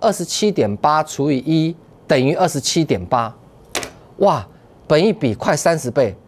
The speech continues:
还不到三十倍啊。那没关系，台积电三十啊，华邦电二十七点八倍，那你就完了。人家台积电叫世界第一啊，单接不完呐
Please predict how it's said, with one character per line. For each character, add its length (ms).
还 100
不 100
到 200
三 180
十 100
倍 180
啊。 220
那 160
没 140
关 180
系， 160
台 180
积 140
电 180
三 240
十 260
啊， 220
华 140
邦 180
电 140
二 80
十 120
七 320
点 160
八 200
倍， 240
那 100
你 80
就 120
完 260
了。 140
人 160
家 180
台 260
积 180
电 200
叫 180
世 260
界 220
第 160
一 320
啊， 200
单 280
接 240
不 280
完 300
呐 240